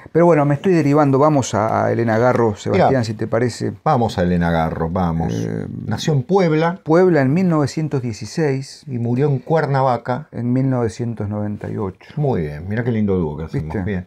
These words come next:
Speaker 1: Sí, sí.
Speaker 2: Vos sabés que, Diego, perdón, eh,
Speaker 1: El dúo
Speaker 2: pero
Speaker 1: de
Speaker 2: no,
Speaker 1: no son.
Speaker 2: <laughs> Estuve en ambas ciudades, no en la última
Speaker 1: Qué
Speaker 2: vez,
Speaker 1: bueno.
Speaker 2: estuve en México nada más,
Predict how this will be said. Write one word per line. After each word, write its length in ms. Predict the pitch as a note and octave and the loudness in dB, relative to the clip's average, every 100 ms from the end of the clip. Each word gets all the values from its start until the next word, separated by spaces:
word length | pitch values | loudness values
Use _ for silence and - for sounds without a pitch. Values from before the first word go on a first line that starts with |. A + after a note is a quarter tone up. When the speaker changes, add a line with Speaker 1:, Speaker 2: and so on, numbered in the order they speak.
| - | -10
Speaker 1:
Sí, 140 | A2+ | -14
sí. 160 | - A2+ | -10 -6
Speaker 2:
Vos 120 | E3 | 0
sabés 200 | F#3+ F3+ | 0 0
que, 220 | - D3 | 0 -2
Diego, 440 | A#2+ C#3+ D3 C3+ | -2 -2 0 0
perdón, 400 | - B2 C3 G#2+ | 0 0 2 2
eh, 140 | A#2 C3+ | 2 0
Speaker 1:
El 100 | A#2+ | 2
dúo 300 | D3+ C#3+ C3+ | 2 2 2
Speaker 2:
pero 0 | |
Speaker 1:
de 160 | C#3 | 2
Speaker 2:
no, 180 | A2 - | 2 0
Speaker 1:
no 60 | - | -2
son. 300 | G#2+ A2 A2 B2+ D3+ - - - A#3+ - | -4 -2 0 0 0 -4 -8 -2 -2 -4
Speaker 2:
<laughs> 800 | - F#3+ - _ - - - _ | -14 -14 -14 _ -20 -20 -20 _
Estuve 500 | - C#3+ - G3 E3+ | -6 -6 -2 0 2
en 100 | D#3 | 2
ambas 360 | E3+ C3 B2 A#2 | 2 2 0 -2
ciudades, 540 | - A#2+ A#2 A#2+ - - | -2 -2 0 -2 -8 -12
no 200 | A2 A2 | -10 -6
en 80 | G#2+ | -6
la 80 | G#2 | -6
última 300 | G#2 G2+ G2+ | -6 -6 -2
Speaker 1:
Qué 60 | |
Speaker 2:
vez, 80 | C3 | 0
Speaker 1:
bueno. 240 | C3 B2 | 2 2
Speaker 2:
estuve 160 | A#2+ G#2 | 0 -2
en 120 | F#2+ | -4
México 440 | G2 F2+ F#2+ F#2+ F#2+ | -6 -8 -10 -10 -8
nada 180 | F#2 | -8
más, 120 | F#2 | -10